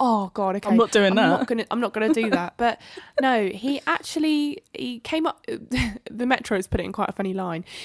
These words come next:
Speaker 1: He came up with his idea after getting sozzled, uh,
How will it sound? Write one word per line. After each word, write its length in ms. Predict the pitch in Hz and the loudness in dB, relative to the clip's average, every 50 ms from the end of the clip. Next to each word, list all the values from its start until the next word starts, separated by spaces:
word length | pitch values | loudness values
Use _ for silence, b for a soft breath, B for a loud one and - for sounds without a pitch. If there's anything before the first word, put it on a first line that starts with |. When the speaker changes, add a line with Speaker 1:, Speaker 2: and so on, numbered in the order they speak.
| B B B | B B B
Speaker 1:
He 120 | - 220 | -8 -8
came 360 | 214 - - - 330 339 339 | -8 -6 -2 0 2 2 2
up 200 | 339 269 - - | 2 0 0 -2
with 180 | 233 233 240 - | 0 0 0 -2
his 180 | - 220 - | -2 -4 -2
idea 340 | 220 208 208 - 214 214 214 - | -2 -2 -2 -2 -2 -4 -4 -4
after 220 | 214 208 - - | -6 -6 -6 -6
getting 360 | 214 220 190 - 226 220 214 - - - | -6 -6 -4 -2 -2 -2 -2 -4 -8 -8
sozzled, 720 | - - - - 339 370 - 226 196 190 202 233 240 247 | -8 -6 0 4 4 4 6 6 6 6 4 4 6 6
uh, 240 | 254 240 220 - | 4 4 2 0